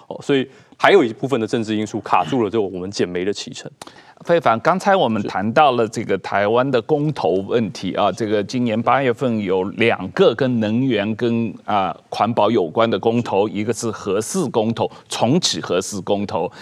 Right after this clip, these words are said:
Speaker 2: 一个是藻礁公投啊。
Speaker 1: 对。
Speaker 2: 那这个民进党是很明确的，长期反对核四啊，
Speaker 1: 对。
Speaker 2: 这个本质上是想要无核家园嘛。
Speaker 1: 对。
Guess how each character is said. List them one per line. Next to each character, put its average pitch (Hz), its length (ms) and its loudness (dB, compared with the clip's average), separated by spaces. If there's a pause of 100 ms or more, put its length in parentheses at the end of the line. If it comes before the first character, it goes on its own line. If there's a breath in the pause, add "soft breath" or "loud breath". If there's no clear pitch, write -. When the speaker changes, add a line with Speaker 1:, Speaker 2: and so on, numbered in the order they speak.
(140 loud breath)
Speaker 2:
一 120 120 -2
个 131 80 0
是 123 200 -4
藻 95 280 0
礁 120 240 4
公 117 300 0
投 69 220 -4
啊。 - 180 -4
Speaker 1:
对。 - 120 -14 (200 loud breath)
Speaker 2:
那 233 260 4 (200 loud breath)
这 339 100 -2
个 170 320 2 (200)
民 165 220 0
进 440 180 2
党 139 140 2
是 - 140 -4
很 113 220 -4
明 98 260 -2
确 120 180 0
的， 85 200 -2
长 107 360 -2
期 143 220 -4
反 76 300 0
对 123 160 2
核 87 320 -4
四 - 400 -8
啊， 90 260 0
Speaker 1:
对。 - 180 -16
Speaker 2:
这 127 140 -2
个 113 340 2 (300 loud breath)
本 113 220 0
质 143 100 -2
上 147 220 2
是 123 180 -4
想 - 240 -6
要 104 160 4
无 123 260 0
核 101 220 0
家 98 260 2
园 92 240 -2
嘛。 85 200 -4
Speaker 1:
对。 107 120 -2